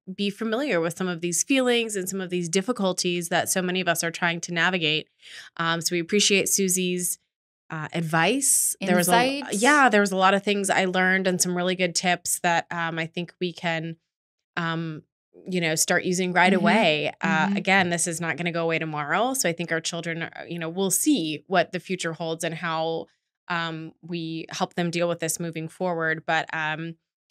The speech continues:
Speaker 1: hope everyone out there is staying, um, optimistic, is staying strong,
Speaker 2: Staying
Speaker 1: is
Speaker 2: sane.
Speaker 1: Yes,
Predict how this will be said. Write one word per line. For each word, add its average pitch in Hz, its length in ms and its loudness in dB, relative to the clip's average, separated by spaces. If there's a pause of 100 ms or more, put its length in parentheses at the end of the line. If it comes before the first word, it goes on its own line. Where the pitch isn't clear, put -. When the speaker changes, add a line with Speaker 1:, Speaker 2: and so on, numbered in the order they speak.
(520)
Speaker 1:
hope 285 140 8
everyone 277 300 4
out 247 160 4
there 240 260 4
is 214 260 2
staying, 208 680 2 (500)
um, 185 600 -4 (760)
optimistic, 202 800 -6
is 202 160 -10
staying 165 320 -2
strong, 226 720 -4
Speaker 2:
Staying 165 160 -2
Speaker 1:
is 151 160 -2
Speaker 2:
sane. 226 800 0
Speaker 1:
Yes, 208 600 0